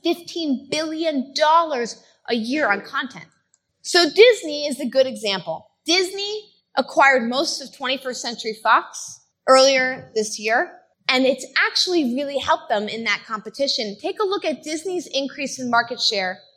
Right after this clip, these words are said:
in the movie sector. They've launched a new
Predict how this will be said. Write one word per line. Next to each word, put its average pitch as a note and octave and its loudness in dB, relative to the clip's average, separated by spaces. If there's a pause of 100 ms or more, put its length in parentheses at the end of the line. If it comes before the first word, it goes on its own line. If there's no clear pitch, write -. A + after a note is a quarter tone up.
(160)
in A#3+ 6
the A#3+ 6
movie A#3 0
sector. - -8 (540)
They've B3+ 8
launched B3 4
a - -4
new B3 -2